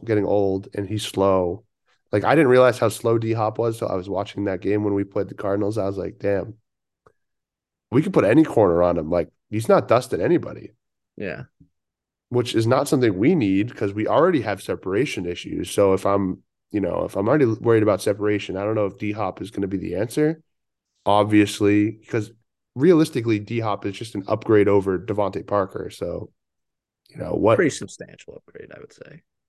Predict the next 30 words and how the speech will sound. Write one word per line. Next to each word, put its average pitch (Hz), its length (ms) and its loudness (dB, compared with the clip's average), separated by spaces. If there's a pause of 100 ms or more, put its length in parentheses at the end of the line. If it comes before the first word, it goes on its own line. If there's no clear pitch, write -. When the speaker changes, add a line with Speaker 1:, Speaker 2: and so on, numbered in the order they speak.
(140)
Speaker 1:
Oh, 220 180 4
I'd 120 240 4
agree, 131 340 4
but, 98 180 2
like, 92 320 2 (640)
w-, 90 220 -10 (140)
how 120 240 0
much 120 320 0
does 110 120 -4
that 104 140 2
actually 101 300 -4
change 101 280 -4
the 95 160 -6
offense? 90 380 -8
I 113 120 0
do 135 180 2
think 113 260 -2
Devontae 107 320 -4
Parker's 107 360 -6
really 92 200 -8
good, 87 320 -6 (120)
but 90 280 0 (540)
Speaker 2:
I 123 100 0
think 151 500 -2 (540)
if 117 160 -4
you're 131 120 6
to 147 120 4
Speaker 1:
I 151 60 8
Speaker 2:
get 147 100 6
a 123 160 0